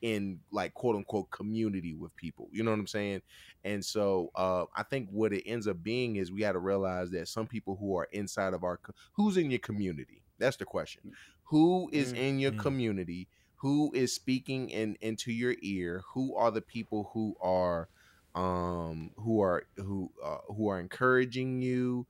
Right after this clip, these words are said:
Speaker 1: Uh, who are your influences, you know, that you keep around on a regular basis? And if you realize that somebody is not one of those, you know, im-, people that need,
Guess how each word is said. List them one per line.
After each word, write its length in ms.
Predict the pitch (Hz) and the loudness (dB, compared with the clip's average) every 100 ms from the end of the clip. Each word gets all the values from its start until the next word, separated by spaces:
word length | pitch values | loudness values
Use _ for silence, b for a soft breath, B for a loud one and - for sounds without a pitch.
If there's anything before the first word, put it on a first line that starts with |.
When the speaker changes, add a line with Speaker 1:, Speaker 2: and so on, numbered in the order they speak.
| b b b - | b b b -10
Speaker 1:
Uh, 180 | 90 | -10
who 240 | 98 131 135 | -4 0 0
are 40 | |
your 180 | 104 90 | 0 -4
influences, 1120 | - 131 127 - 131 127 123 - 127 120 117 101 | -4 -4 -4 -4 -2 0 -2 0 0 2 0 -4
you 100 | 107 | -4
know, 120 | 104 | -2
that 200 | 98 95 | -2 -4
you 60 | 110 | -8
keep 220 | - 120 | -10 -6
around 320 | 107 110 110 | -2 0 0
on 100 | 110 | -2
a 60 | 104 | 0
regular 320 | 107 104 104 | 0 0 -2
basis? 460 | 98 101 107 104 98 | 0 -2 -2 -6 -6
And 160 | 101 101 | -4 -4
if 140 | 98 | -4
you 160 | 127 135 | -4 -2
realize 480 | 117 139 151 120 110 | 2 2 2 2 0
that 80 | 104 | -2
somebody 440 | - 113 113 107 | -4 -2 0 0
is 120 | 90 90 | -4 -4
not 320 | 98 101 - b b b - | -4 -4 -8 b b b -4
one 160 | 104 | -2
of 80 | 101 | 2
those, 260 | 101 107 95 | 2 2 0
you 200 | 90 92 _ _ | -6 -14 _ _
know, 420 | 104 101 90 78 - | -6 -4 -4 -6 -8
im-, 180 | 104 107 - | -6 -6 -6
people 240 | 123 113 | -4 -4
that 80 | 98 | -4
need, 260 | 104 113 | -4 -6